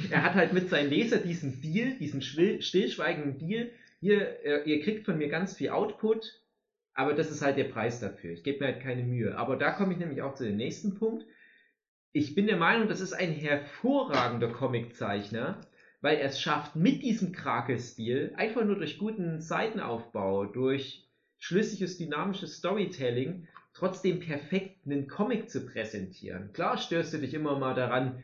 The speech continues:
wie komisch das grad gezeichnet ist, aber du nimmst das halt sehr schnell hin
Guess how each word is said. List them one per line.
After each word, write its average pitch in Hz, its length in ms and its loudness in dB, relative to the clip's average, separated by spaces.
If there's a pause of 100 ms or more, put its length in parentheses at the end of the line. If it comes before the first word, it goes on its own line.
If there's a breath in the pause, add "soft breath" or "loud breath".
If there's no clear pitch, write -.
wie 139 120 -2
komisch 240 400 6
das 165 200 -4
grad 156 220 -2
gezeichnet 208 600 -6
ist, 143 160 -2
aber 127 140 -2
du 120 100 -6
nimmst 147 320 -2
das - 140 -4
halt 117 220 -2
sehr 175 260 0
schnell 113 400 -2
hin 151 420 -2